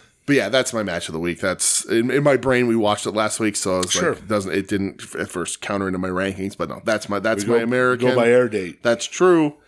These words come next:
Speaker 1: And my international match, <coughs> uh, man, I guess it's gonna be Axis, Nakajima's last match.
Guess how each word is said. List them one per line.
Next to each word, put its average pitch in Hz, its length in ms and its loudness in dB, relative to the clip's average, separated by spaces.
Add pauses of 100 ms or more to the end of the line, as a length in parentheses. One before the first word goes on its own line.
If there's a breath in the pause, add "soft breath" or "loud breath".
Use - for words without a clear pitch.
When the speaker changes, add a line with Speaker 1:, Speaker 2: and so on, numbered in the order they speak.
(360 soft breath)
Speaker 1:
And 156 880 4 (140)
my 127 1120 2 (1500 loud breath)
international 131 920 -2
match, 117 640 0
<coughs> - 1300 -6
uh, 73 920 -2 (320)
man, 107 360 -4
I 131 120 2
guess 123 240 0
it's 117 100 -8
gonna 113 180 -2
be 107 180 2
Axis, 87 540 -2
Nakajima's 107 760 -4
last 87 280 -2
match. - 520 -4